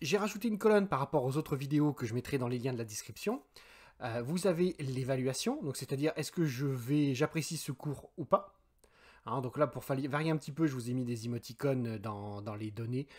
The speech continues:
C'est une, euh, c'est une, un multiselect aussi également. Tiens, d'ailleurs, je vais le passer en, non plus multiselect, mais en select, parce que je ne peux avoir qu'un seul avis.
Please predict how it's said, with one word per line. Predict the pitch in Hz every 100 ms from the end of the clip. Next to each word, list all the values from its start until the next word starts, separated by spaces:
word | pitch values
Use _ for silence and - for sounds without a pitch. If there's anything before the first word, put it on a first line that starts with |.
| -
C'est | - - 131 -
une, | 135 117 101 _ _ - - _
euh, | 90 80 78
c'est | - 120
une, | 120 117
un | 110
multiselect | 117 - - 139 127 123
aussi | 113 117
également. | 120 165 - -
Tiens, | 139
d'ailleurs, | 117 120
je | 113
vais | 113
le | 120
passer | 123 - 127 127 -
en, | 113 - _ _ _ _ - - - _ _
non | 135 160
plus | -
multiselect, | 170 147 151 - 156 139 131 - - 101 _
mais | 123 139 -
en | 117 -
select, | - - 131 220 - -
parce | 117
que | 117
je | 123
ne |
peux | 123
avoir | 117 -
qu'un | - 104
seul | 123
avis. | 120 175 -